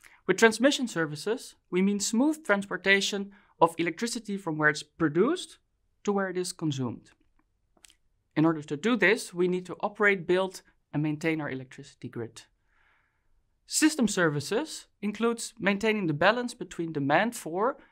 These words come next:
and supply of electricity. This has to be maintained twenty-four hours a day, seven days a week.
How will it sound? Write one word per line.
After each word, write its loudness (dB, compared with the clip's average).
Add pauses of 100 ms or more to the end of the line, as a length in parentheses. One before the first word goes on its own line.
(140)
and -2
supply 0
of -8
electricity. -10 (640)
This 0
has 6
to -6
be -4
maintained 2
twenty-four 0
hours 2
a -6
day, 2 (200)
seven 4
days -4
a -12
week. -14